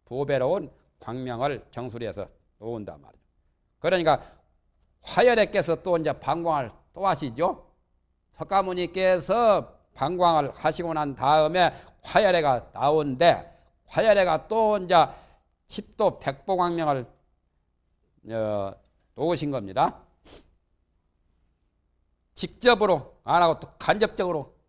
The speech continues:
하시죠. 부처님 광명 속에서 또 부처님이 나와가지고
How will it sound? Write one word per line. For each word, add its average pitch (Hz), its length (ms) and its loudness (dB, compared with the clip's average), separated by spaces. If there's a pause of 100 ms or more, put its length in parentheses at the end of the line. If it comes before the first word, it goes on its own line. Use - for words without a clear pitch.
(120)
하시죠. 165 680 -6 (880)
부처님 175 880 -4
광명 170 360 -6
속에서 156 440 -8
또 - 320 -6 (560)
부처님이 160 600 -6 (260)
나와가지고 151 840 -2